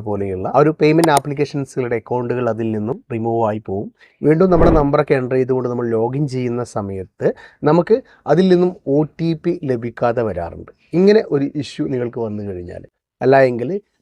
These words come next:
നിങ്ങൾ ട്രൈ ചെയ്തതിന് ശേഷം ഇതുപോലെ ഇരുപത്തിനാല് മണിക്കൂർ നിങ്ങൾ കഴിഞ്ഞാണ് ട്രൈ ചെയ്യേണ്ടതെന്ന് കാണിക്കും. വീണ്ടും നിങ്ങൾ പിറ്റേ ദിവസം അതുപോലെ ഇരുപത്തിനാല് മണിക്കൂർ കഴിഞ്ഞ് വീണ്ടും ട്രൈ ചെയ്യും. വീണ്ടും ഇങ്ങനെ തന്നെ വരും. ഒരുപാട് പ്രാവശ്യം അങ്ങനെ എൻ്റർ ചെയ്തുകൊണ്ട് നമുക്ക് ഒ ടി പി ലഭിക്കാത്ത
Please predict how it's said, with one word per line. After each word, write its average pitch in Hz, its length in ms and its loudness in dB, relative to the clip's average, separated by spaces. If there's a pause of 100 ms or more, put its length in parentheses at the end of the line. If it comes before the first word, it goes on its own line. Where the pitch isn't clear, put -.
നിങ്ങൾ 151 140 4 (100)
ട്രൈ 135 140 4 (160)
ചെയ്തതിന് 139 380 0
ശേഷം 135 300 -4 (120)
ഇതുപോലെ 113 400 -4
ഇരുപത്തിനാല് 110 460 -4
മണിക്കൂർ 104 380 -8 (100)
നിങ്ങൾ 98 180 -6 (400)
കഴിഞ്ഞാണ് 131 480 2 (100)
ട്രൈ 117 140 2 (140)
ചെയ്യേണ്ടതെന്ന് 110 480 -6
കാണിക്കും. 101 280 -8 (100)
വീണ്ടും 127 240 -2
നിങ്ങൾ 131 200 2
പിറ്റേ 120 260 -4
ദിവസം 113 240 -4
അതുപോലെ 110 360 -4
ഇരുപത്തിനാല് 110 360 2
മണിക്കൂർ 104 280 -12
കഴിഞ്ഞ് 101 240 -8
വീണ്ടും 101 300 -8
ട്രൈ 95 160 0
ചെയ്യും. 98 180 -4 (420)
വീണ്ടും 196 300 8 (100)
ഇങ്ങനെ 131 260 -4
തന്നെ 117 180 -8
വരും. 95 220 -10
ഒരുപാട് 113 420 -4
പ്രാവശ്യം 107 340 -6
അങ്ങനെ 107 220 -8
എൻ്റർ 104 180 -10
ചെയ്തുകൊണ്ട് 101 360 -10 (420)
നമുക്ക് 151 260 4
ഒ - 20 6 (220)
ടി 165 100 -2 (120)
പി - 100 4 (160)
ലഭിക്കാത്ത 131 580 0